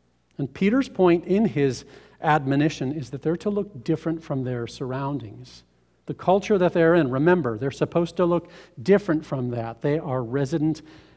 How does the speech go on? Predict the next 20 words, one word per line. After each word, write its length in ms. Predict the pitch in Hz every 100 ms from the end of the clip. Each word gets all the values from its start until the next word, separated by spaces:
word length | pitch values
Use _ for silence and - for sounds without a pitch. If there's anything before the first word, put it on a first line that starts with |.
| _
aliens. 640 | 170 156 139 117 98 - - - _ _ _ _ _ _ _ _ _ _ _ _ _ _ _ 127
Don't 200 | 165 160
give 160 | 175
in 120 | 180
to 60 | 170
the 80 | 165
cultural 420 | 170 160 165 151
norm 320 | 151 156 139
is 160 | 110 -
what 100 | 123
he's 140 | 123
telling 280 | - 127 120
them. 240 | 113 123 - _ _ _ _ _ _ _ _ _ _ _ _
So 180 | - 160
whatever 340 | 180 214 262
your 140 | 208
sin 340 | 196 - 196 180
is, 200 | 131 139
can 160 | 175
I 160 | 160 156